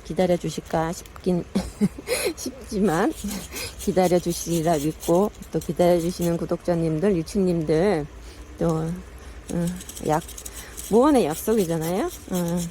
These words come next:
그래가지고 영상 이렇게 매일매일 찍는데, 또 안 찍을 수 없으니까 이렇게 분갈이 영상 찍고, 그러니까 또 영상에 안 담아지는 분갈이 아이들도 엄청 많죠. 그러니까,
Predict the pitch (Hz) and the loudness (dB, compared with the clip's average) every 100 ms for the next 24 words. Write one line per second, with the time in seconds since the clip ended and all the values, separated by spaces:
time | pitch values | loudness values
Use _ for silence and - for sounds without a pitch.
0 | - - - 170 165 156 165 - - - | -10 -18 -6 -2 0 -2 -6 -10 -6 0
1 | 214 165 175 185 156 143 165 160 170 170 | 2 2 0 -2 -2 -4 -2 0 2 2
2 | 170 160 233 240 214 190 247 196 139 - | 0 2 4 4 4 4 4 2 -2 -14
3 | - - - - - 87 90 185 - - | -14 -16 -16 -16 -6 -4 -4 -6 -12 -16
4 | - - - - 170 185 190 - 147 - | -16 -16 -4 -2 0 0 0 2 0 2
5 | 185 175 - 156 160 165 156 165 - - | 2 2 2 0 0 -4 -6 -10 -10 -10
6 | - 170 165 160 151 160 165 165 - - | -4 0 2 2 2 0 -2 -4 -10 -18
7 | - - - - 202 - 233 175 131 - | -20 -20 -18 -6 -6 2 4 4 -2 -14
8 | - - - - - 226 214 240 190 220 | -16 -16 -16 -16 4 4 8 6 8 6
9 | 302 311 247 220 220 151 185 240 294 269 | 6 6 6 6 4 4 4 4 6 4
10 | 214 196 185 180 190 202 185 160 160 165 | 4 2 2 2 4 4 4 2 0 -2
11 | 156 196 220 214 175 165 - 165 160 151 | 0 0 0 0 0 0 -4 -2 0 0
12 | 147 151 147 151 156 | 0 -2 -2 -2 -4